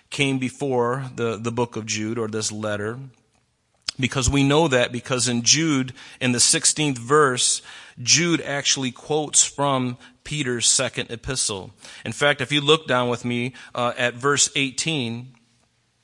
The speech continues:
actually verse sixteen, Jude says, "These are grumblers," and we're gonna be getting into the context over the next couple of weeks in this, but he says, "These are grumblers, complainers, walking according to their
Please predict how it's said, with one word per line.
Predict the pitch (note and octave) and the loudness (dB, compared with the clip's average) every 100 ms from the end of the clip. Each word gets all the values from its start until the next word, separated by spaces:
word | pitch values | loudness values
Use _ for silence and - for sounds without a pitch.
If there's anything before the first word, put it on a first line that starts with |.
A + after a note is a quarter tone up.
| _ - - | _ -6 2
actually | D#3+ D3+ | 4 4
verse | C3+ C#3+ - | 2 -2 0
sixteen, | D#3+ - B2+ A2 G#2 - - - - - _ _ _ - | 0 -2 -2 -2 -4 -12 -18 -18 -20 -20 _ _ _ -6
Jude | C3 D#3+ G3+ | 0 2 6
says, | - F3 C#3+ | 6 6 4
"These | F#3+ A3 | 4 4
are | F#3+ D#3+ | 6 6
grumblers," | D3 E3+ D#3 C3+ A#2+ | 6 6 6 4 2
and | C#3 | 0
we're | D#3+ | 0
gonna | F#3 | 0
be | E3 | 0
getting | D3+ D#3+ D#3+ | 2 4 6
into | E3 D#3 | 4 4
the | C3+ | 2
context | - D3 D#3 B2+ A#2 - | 4 4 4 0 2 0
over | C3 | 2
the | B2+ | 0
next | B2+ - | 2 0
couple | - B2+ B2 | 0 0 0
of | B2 | 0
weeks | C#3+ C#3 - | 0 0 0
in | A#2 | 0
this, | A#2 - | 0 -2
but | - | -2
he | C3 | -2
says, | D3 C3+ | 0 2
"These | D#3+ G#3+ | 2 2
are | F3+ | 2
grumblers, | D#3 C#3+ D#3+ D#3+ C3 B2 | 2 4 4 4 2 0
complainers, | - B2 - C#3+ C3+ A2 G#2 | -2 -4 -2 -2 -2 -2 -6
walking | A#2+ B2 B2+ B2+ | -4 -2 -2 -4
according | A#2+ - C#3 B2+ B2 | -6 -2 -2 -2 -2
to | - | -4
their | A#2+ A#2 | -2 -4